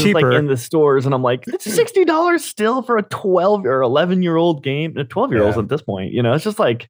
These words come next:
Speaker 1: impressive. So, I don't know if they're trying to milk that cow for all it's worth. They might have another year or two, you know, and then, like, the modding communities are still pretty,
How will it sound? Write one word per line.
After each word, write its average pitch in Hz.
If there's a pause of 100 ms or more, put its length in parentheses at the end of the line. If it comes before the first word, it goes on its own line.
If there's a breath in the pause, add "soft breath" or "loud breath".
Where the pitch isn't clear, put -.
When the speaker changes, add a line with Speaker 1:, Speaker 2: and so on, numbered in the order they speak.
(120)
Speaker 1:
impressive. 123
So, 127 (300 loud breath)
I 190
don't 190
know 165
if 139
they're 143 (220)
trying 202
to 190
milk 135 (580)
that 120
cow 123
for 123
all 131
it's 117
worth. 123
They 131
might 131
have 175
another 131
year 117
or 127
two, 107
you 113
know, 95
and 107
then, 117
like, 113
the 123
modding 127
communities 131
are 123
still 123
pretty, 120